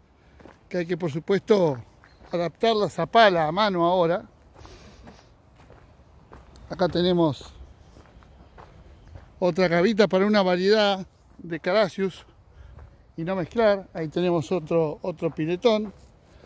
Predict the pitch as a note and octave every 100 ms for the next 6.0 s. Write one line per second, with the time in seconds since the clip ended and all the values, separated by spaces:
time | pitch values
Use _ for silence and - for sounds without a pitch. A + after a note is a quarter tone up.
0 | - - - - - E3 F#3 E3 E3 E3
1 | D3 B3+ G3+ G#3 A3 G#3 - - - -
2 | - - - - - - - - - -
3 | - D#3+ D3+ G3+ G3 F#3 F#3+ - F3+ D3+
4 | C#3+ C3 F#3 E3+ F3+ G#3+ G3 - _ -
5 | - D3+ G3 F3 D3+ E3+ G#3+ G3 G3 F#3